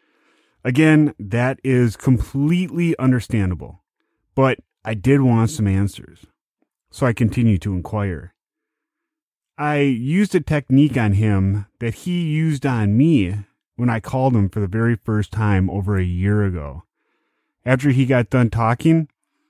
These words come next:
I didn't say anything. I just waited. I just waited for him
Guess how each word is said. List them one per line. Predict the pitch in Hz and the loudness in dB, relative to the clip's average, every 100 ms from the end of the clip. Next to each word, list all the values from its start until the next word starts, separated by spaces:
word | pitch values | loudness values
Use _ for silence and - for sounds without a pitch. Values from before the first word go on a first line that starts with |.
| _ _ _ _ _ _ _ _ - | _ _ _ _ _ _ _ _ -6
I | 85 | -4
didn't | 92 92 | 0 -2
say | - 110 113 | -2 -2 0
anything. | 123 113 92 90 87 87 _ _ _ _ _ _ _ _ _ _ _ | 2 2 2 -2 -4 -6 _ _ _ _ _ _ _ _ _ _ _
I | 131 | -6
just | 156 - | -4 0
waited. | 120 151 104 - _ _ _ _ _ _ _ _ _ _ _ _ _ _ _ - | 2 4 2 -4 _ _ _ _ _ _ _ _ _ _ _ _ _ _ _ -4
I | |
just | 127 120 | -4 -2
waited | 123 127 127 | 0 0 -2
for | 120 | -2
him | 90 110 120 143 135 | 0 2 4 4 2